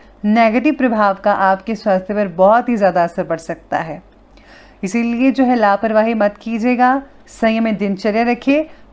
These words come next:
गर्म पानी का सेवन करना आपकी हेल्थ को बहुत ही ज़्यादा बेटर बना सकता है। मांसपेशियों में जुड़ी समस्याओं से लाभ मिल सकता है, दर्द से राहत मिल सकती है। डायबिटीज़ और ब्लड प्रेशर के मरीजों को समस्याओं का सामना कर पड़ सकता है।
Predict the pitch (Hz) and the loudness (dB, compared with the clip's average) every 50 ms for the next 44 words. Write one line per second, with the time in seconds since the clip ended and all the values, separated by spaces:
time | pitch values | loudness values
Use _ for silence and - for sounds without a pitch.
0 | - 220 202 247 262 285 359 392 349 381 330 330 320 330 311 330 339 320 - 254 | -6 0 2 4 4 4 2 0 2 2 4 4 4 4 4 4 2 2 2 0
1 | 247 214 214 214 208 - 208 226 247 233 190 180 - - - 185 190 202 - - | 0 0 -2 -2 -2 0 0 0 0 0 0 -2 -2 -2 -2 -2 -2 -2 -2 -4
2 | - 247 208 208 202 202 196 - - 220 175 196 185 196 220 220 220 226 196 190 | -4 -2 0 2 2 0 0 -4 -8 -4 -2 0 2 2 2 0 0 -2 0 0
3 | 185 185 202 196 165 185 170 165 190 190 180 175 165 160 160 160 - - 160 - | 2 2 2 2 0 -2 -4 -2 -4 -4 -4 -4 -4 -4 -6 -6 -8 -12 -14 -14
4 | - - - 156 170 165 170 - _ _ - - - - - _ _ _ - - | -10 -6 -6 -6 -6 -8 -12 -20 _ _ -20 -20 -20 -20 -20 _ _ _ -20 -20
5 | - - - - - - - 226 254 269 277 302 294 - 320 311 302 277 - 311 | -20 -20 -20 -20 -16 -6 -2 2 2 4 4 2 2 2 4 2 4 2 2 2
6 | 294 302 311 294 240 277 277 277 277 269 277 277 254 240 - - - 262 254 254 | 4 4 4 4 6 6 6 6 4 4 4 2 0 0 -2 -2 -2 0 2 2
7 | 254 262 254 - 269 233 226 220 220 226 226 220 214 208 202 - 220 214 - - | 2 0 0 0 0 2 4 4 2 2 2 0 -4 -4 -2 -4 -4 -4 -2 0
8 | 240 233 226 233 240 247 254 262 262 - - - - _ _ - - 190 - - | 2 2 2 2 2 0 0 -2 -4 -8 -16 -20 -20 _ _ -10 -10 -6 0 2
9 | 233 254 277 302 294 320 311 - 320 320 262 247 208 202 214 202 202 196 180 175 | 2 4 4 4 2 0 2 2 2 2 4 2 2 2 0 -2 -2 -4 -6 -4
10 | - 175 165 - - - 175 165 160 - - - - - - - _ - - - | -4 -6 -6 -6 -8 -8 -8 -6 -6 -8 -10 -12 -16 -20 -20 -20 _ -20 -20 -20
11 | - - 190 175 233 240 247 233 269 269 277 285 294 247 285 269 233 202 240 233 | -12 -8 -2 0 2 2 2 2 0 2 2 2 4 4 4 2 2 2 0 0
12 | 240 233 - - 233 226 220 226 247 254 247 - 262 254 240 233 226 220 220 214 | 0 0 -2 -4 -2 -2 0 0 -2 -4 -2 0 0 2 2 2 2 0 -2 -2
13 | 208 247 247 247 240 240 233 - 220 202 202 202 - 226 220 202 214 214 214 - | -2 -2 -2 -2 -2 -4 -4 -4 -4 -4 -4 -4 -6 -6 -2 0 0 0 2 0
14 | 196 180 185 185 196 - 202 190 196 - 208 202 - 226 - - - 226 226 226 | -2 -2 -2 -4 -2 -2 -2 -2 -2 -4 -6 -6 -6 -8 -8 -2 0 0 0 0
15 | 233 247 | 0 -4